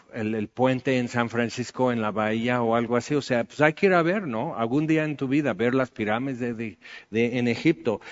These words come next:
Entonces hay que ir a Jerusalén, es un lugar santo. O sea, como paganos, simplemente dice, "Pues aquí hay vibras", es como ir al Teposteco. Es por, hay buenas vibras, hasta los ovnis pasan y cargan sus pilas y,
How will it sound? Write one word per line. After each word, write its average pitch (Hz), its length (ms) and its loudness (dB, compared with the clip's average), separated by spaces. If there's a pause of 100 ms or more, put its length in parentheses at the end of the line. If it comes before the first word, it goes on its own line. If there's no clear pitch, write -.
(160)
Entonces 143 320 2
hay 147 140 4
que 151 140 0
ir 147 160 6
a 139 120 4
Jerusalén, 139 840 0
es 123 200 -4
un 170 120 4
lugar 151 280 2
santo. 165 360 -4
O 101 40 -2
sea, 127 160 -2
como 139 320 2
paganos, 143 640 2 (220)
simplemente 165 640 0
dice, 151 240 -2
"Pues 135 260 -4
aquí 147 260 2
hay 165 100 0
vibras", 165 500 0
es 127 120 -4
como 147 320 2
ir 156 100 2
al 135 260 2
Teposteco. - 760 -6 (280)
Es 147 160 -8
por, 143 220 -2
hay 139 120 -2
buenas 160 380 0
vibras, 147 460 -2
hasta 135 260 0
los 131 240 2
ovnis 135 380 -2
pasan 120 440 0
y 107 60 -4
cargan 117 480 -2
sus - 200 -16
pilas 110 520 -4
y, 95 100 -12